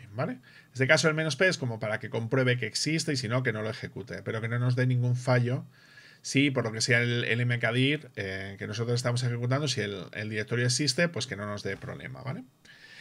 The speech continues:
Luego, fijaos, este sería el primer, em, el primer comando que vamos a ejecutar de una manera diferente, o la primera sentencia que ejecutamos de manera diferente.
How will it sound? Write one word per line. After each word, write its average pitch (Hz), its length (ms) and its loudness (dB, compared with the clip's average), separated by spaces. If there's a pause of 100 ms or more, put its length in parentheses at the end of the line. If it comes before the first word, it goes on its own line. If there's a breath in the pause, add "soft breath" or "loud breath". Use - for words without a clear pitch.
(280 loud breath)
Luego, 202 400 6
fijaos, 127 500 4
este 185 340 2
sería 185 460 6
el 131 200 4
primer, 151 680 2
em, 117 720 0 (200)
el 117 140 -2
primer 127 360 2
comando 156 340 2
que 156 60 4
vamos 147 260 2
a 147 260 2
ejecutar 143 460 4
de 147 60 2
una 131 120 4
manera 127 220 4
diferente, 120 440 0
o 101 100 -6
la 104 200 -6
primera 113 280 -2
sentencia 127 440 0
que 139 60 -4
ejecutamos 117 440 -2
de 123 60 2
manera 117 180 0
diferente. 101 460 -4